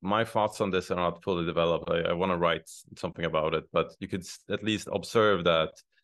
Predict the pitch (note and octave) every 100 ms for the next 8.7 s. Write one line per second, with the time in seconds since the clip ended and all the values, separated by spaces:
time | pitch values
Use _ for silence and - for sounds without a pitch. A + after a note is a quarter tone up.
0 | _ _ _ _ _ _ _ _ _ _
1 | - A2 - - - _ _ F2 E2+ -
2 | A2 - F2+ G#2+ F#2 E2+ F2 F2 - F#2
3 | F#2 F2 E2+ - E2+ E2 D#2+ D#2 - _
4 | - E2+ C3+ A#2+ G2+ F#2+ F#2+ E2+ D2+ -
5 | A2 F#2 F2+ F2 F2 F2+ G2 A2+ C#3+ C#3
6 | A#2 A2 A#2 A#2 B2+ A#2+ _ G#2+ - -
7 | G2+ G2 G2+ G2+ G2 G2 G2+ G2+ - -
8 | F#2+ F#2+ G2+ G#2 G2 F#2